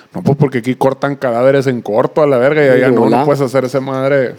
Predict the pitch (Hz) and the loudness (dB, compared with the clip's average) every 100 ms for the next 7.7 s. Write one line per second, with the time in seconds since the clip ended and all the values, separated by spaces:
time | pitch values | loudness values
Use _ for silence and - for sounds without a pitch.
0 | - _ _ - - - 180 196 180 175 | -20 _ _ -20 -20 -6 0 2 2 0
1 | 170 165 180 160 170 202 208 202 240 226 | 0 0 2 2 0 2 0 0 2 2
2 | 208 160 214 202 175 151 220 226 226 202 | 2 2 0 2 2 4 0 2 2 4
3 | 220 220 - 226 220 208 170 196 202 240 | 2 2 2 2 2 2 2 0 0 0
4 | 180 180 214 240 202 - 175 170 165 160 | 2 2 2 -2 -4 -2 -2 0 2 2
5 | 160 202 202 185 180 190 196 175 117 117 | 0 0 0 2 2 2 2 0 -2 -10
6 | _ - _ _ - 123 143 143 151 196 | _ -20 _ _ -14 -6 -2 -2 -2 0
7 | 226 180 147 180 160 240 | 0 0 0 0 0 -2